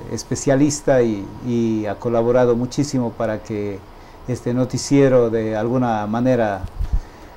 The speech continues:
siga mejorando. Eh, Manuel Báez también, que colabora con las cámaras, eh, colabora en, en todo lo que se refiere a tener listo el,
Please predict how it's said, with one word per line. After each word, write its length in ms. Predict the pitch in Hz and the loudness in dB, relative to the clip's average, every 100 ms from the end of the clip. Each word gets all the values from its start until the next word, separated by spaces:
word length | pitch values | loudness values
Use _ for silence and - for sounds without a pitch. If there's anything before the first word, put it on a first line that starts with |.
| - | -16
siga 560 | - 135 120 117 107 | -4 0 2 2 2
mejorando. 680 | 110 120 139 151 143 120 107 - - - - - - 80 - - | -2 -2 4 6 6 4 -4 -10 -20 -20 -20 -20 -16 -14 -14 -8
Eh, 240 | 120 117 113 | -4 -4 -2
Manuel 380 | 117 123 127 120 | -2 2 2 4
Báez 340 | 127 127 120 | 4 4 2
también, 520 | 131 123 131 139 135 | -2 2 4 4 2
que 420 | - 117 110 101 101 101 - - - - - | -2 -4 -4 -4 -8 -16 -20 -20 -20 -20 -10
colabora 500 | 127 123 123 131 117 | -4 0 4 4 4
con 140 | - | 0
las 180 | 113 110 | -4 -4
cámaras, 760 | - 131 127 123 117 110 - - - - - - - - - 123 | 0 2 2 2 0 -2 -12 -20 -20 -20 -20 -20 -20 -20 -14 -6
eh, 260 | 120 113 110 | -2 -2 -2
colabora 760 | 131 123 123 127 123 120 113 107 | 0 2 2 4 4 4 2 0
en, 280 | 101 98 95 - - - | -4 -6 -10 -14 -16 -12
en 80 | 117 107 | -12 0
todo 240 | 139 131 | 4 6
lo 160 | 113 104 - | 4 0 -6
que 360 | 113 104 98 98 - | -6 -4 -6 -10 -12
se 180 | - | -6
refiere 380 | 113 117 143 131 | -6 0 2 4
a 40 | 120 | 2
tener 300 | 123 127 120 | 0 0 0
listo 560 | 120 131 - - 117 | 0 0 -2 -2 -2
el, 140 | 107 | -2